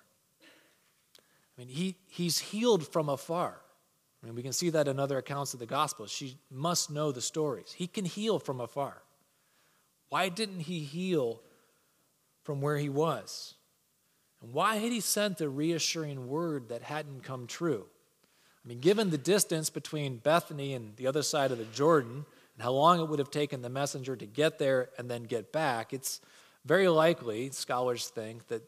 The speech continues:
Lazarus was already dead by the time the message came back with the assuring word.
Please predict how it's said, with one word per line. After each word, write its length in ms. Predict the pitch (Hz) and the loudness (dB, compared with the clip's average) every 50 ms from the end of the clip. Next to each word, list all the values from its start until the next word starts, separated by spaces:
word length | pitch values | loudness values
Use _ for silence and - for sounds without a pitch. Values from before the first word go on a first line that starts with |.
| - _ - | -14 _ -20
Lazarus 580 | - 123 120 131 147 165 170 170 175 151 - - | -8 -4 0 2 2 2 0 -2 -4 -4 -4 -6
was 200 | 139 117 117 113 117 - _ _ - | -8 -8 -8 -10 -14 -20 _ _ -4
already 380 | 147 165 180 190 190 185 185 156 | -2 0 2 2 0 0 -2 -4
dead 380 | 139 139 156 156 143 123 117 | 0 2 4 4 4 4 2
by 120 | 113 110 110 | -2 -2 -2
the 100 | 113 - | -4 -6
time 240 | - 135 131 127 | -6 -6 -6 -6
the 120 | 123 117 110 | -6 -8 -8
message 500 | 113 120 135 143 143 - 131 113 - - | -6 -4 -2 -2 -2 -4 -6 -8 -10 -10
came 180 | - 123 113 | -10 -10 -6
back 420 | 107 123 120 120 117 110 - - - | -2 0 2 2 2 0 -4 -8 -10
with 120 | 120 110 - | -12 -10 -8
the 140 | 117 113 | -8 -6
assuring 420 | 110 - - - 127 123 120 113 113 | -4 -4 -4 -2 -2 -4 -4 -4 0
word. 300 | 120 127 123 110 95 | 2 2 2 2 0